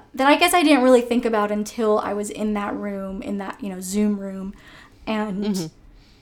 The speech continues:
Speaker 1: making observations beyond, like, the reading issues. Um, so a big thing that we wanted to do was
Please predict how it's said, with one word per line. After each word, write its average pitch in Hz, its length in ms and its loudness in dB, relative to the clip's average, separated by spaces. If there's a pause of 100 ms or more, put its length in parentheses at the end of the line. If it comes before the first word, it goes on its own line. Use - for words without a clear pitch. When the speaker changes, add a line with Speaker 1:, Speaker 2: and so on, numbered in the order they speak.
(320)
Speaker 1:
making 220 280 2
observations 214 720 -2
beyond, 202 600 0
like, 185 240 -6 (540)
the 202 520 -4
reading 202 400 -4
issues. - 500 -10 (460)
Um, 202 560 -4 (760)
so 247 160 8
a 247 60 10
big 285 300 2
thing - 180 8
that 202 180 4
we 220 120 -4
wanted 214 340 -2
to - 100 -10
do 302 320 2
was 214 300 2